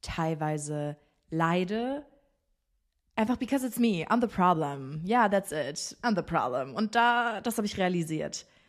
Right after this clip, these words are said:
Und das ist ganz, ganz wertvoll, wenn ihr vielleicht auch, vielleicht seid ihr schon an dem Punkt oder vielleicht werdet ihr noch zu diesem Punkt kommen, dass ihr bei manchen Dingen einfach erkennt, hey, ich bin das Problem.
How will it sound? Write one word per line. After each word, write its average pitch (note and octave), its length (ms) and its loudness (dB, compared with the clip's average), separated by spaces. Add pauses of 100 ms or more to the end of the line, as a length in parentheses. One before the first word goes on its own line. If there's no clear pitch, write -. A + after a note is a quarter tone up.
(260)
Und G3 100 0
das B3+ 80 0
ist A#3+ 180 -8
ganz, C4 440 -2 (320)
ganz G3 400 -2
wertvoll, D#3+ 760 -2 (340)
wenn F3 140 0
ihr A3 180 2
vielleicht G3+ 360 -4
auch, F#3+ 220 2
vielleicht D3+ 280 -10
seid D3+ 180 -8
ihr E3 60 -8
schon E3 140 -10
an E3 80 -8
dem E3 80 -8
Punkt E3+ 260 -10
oder - 140 -12
vielleicht D3+ 320 -14
werdet D#3 240 -8
ihr D3 60 -10
noch D3+ 100 -12
zu - 120 -16
diesem D#3 240 -12
Punkt D#3+ 220 -14
kommen, F3+ 260 -4 (420)
dass F3+ 220 -6
ihr A#3+ 200 -2
bei G#3 120 0
manchen F#3+ 400 -2
Dingen F#3 180 -4
einfach F3 260 -6
erkennt, E3+ 360 -4
hey, A3 280 -2 (400)
ich - 180 -8
bin D#3+ 120 -6
das D3+ 160 -8
Problem. C3+ 600 -8